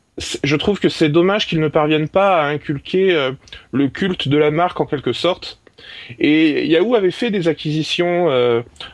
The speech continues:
euh, parfois on se demandait ce qu'ils allaient pouvoir en faire, mais par exemple, ils avaient racheté, euh, Delicious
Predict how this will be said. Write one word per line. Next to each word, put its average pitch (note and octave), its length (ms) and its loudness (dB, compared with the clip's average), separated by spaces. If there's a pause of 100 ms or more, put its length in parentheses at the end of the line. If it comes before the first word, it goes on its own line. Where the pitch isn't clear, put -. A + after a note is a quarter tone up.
(120)
euh, - 240 -2
parfois E3 420 2
on B2 200 0
se A#2 100 0
demandait B2+ 280 0
ce - 100 -8
qu'ils A#2+ 120 0
allaient B2+ 160 2
pouvoir C#3+ 340 0
en E3+ 80 2
faire, G#3 260 2
mais D#3+ 220 0 (340)
par C3+ 100 4
exemple, F#3+ 300 0
ils D#3 100 2
avaient D3+ 160 4
racheté, D#3 440 2
euh, E3 140 4
Delicious D#3+ 720 -2